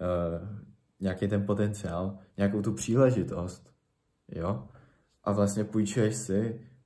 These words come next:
eh, kus toho úspěchu, to, ten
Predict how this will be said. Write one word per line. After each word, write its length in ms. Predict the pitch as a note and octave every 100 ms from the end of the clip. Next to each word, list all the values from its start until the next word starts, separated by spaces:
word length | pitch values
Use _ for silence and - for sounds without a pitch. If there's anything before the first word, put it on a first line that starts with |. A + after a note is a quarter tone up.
| -
eh, 600 | F#2 F#2 F2+ F#2 F#2 G2+ _ _ _ _ _ _ _ - - _ _ _ _ _ _ _ _
kus 240 | - A2 -
toho 180 | A2+ A2
úspěchu, 580 | A2 - G#2 G2 G#2+
to, 300 | B2+ B2 - - - -
ten 380 | G#2+ G#2+ G2+